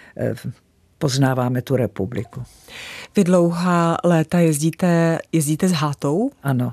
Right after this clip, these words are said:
Speaker 2: Hrajete ve Světácích už řadu, řadu, řadu let.
Speaker 1: Ano,
Speaker 2: Více
Speaker 1: ano.
Speaker 2: než deset určitě.
Speaker 1: No to je, to je strašně dlouhý, eh, před-, eh, teda, mm,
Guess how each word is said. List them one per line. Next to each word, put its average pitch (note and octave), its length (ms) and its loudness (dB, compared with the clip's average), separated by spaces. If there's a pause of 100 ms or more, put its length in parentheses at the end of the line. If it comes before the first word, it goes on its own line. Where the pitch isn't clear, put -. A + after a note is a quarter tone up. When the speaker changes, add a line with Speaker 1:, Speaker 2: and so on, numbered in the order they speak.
(160)
Speaker 2:
Hrajete D3+ 720 2
ve D#3 80 0
Světácích D#3 720 -2
už - 340 -4
řadu, E3 440 0 (100)
řadu, D#3 340 -2
řadu D3 240 -2
let. C#3+ 460 -2 (260)
Speaker 1:
Ano, B2+ 240 2
Speaker 2:
Více B2+ 180 -2
Speaker 1:
ano. D#3 80 4
Speaker 2:
než D#3+ 140 2
deset D#3 460 -2
určitě. D3+ 640 -2 (300)
Speaker 1:
No E3+ 220 6 (140)
to E3+ 140 4
je, E3+ 260 4 (160)
to G3 160 2
je G3+ 200 4
strašně G3 640 0
dlouhý, C3 580 2
eh, - 20 0 (200)
před-, - 480 -4
eh, C3 120 4
teda, C3+ 240 2
mm, A#2+ 300 -6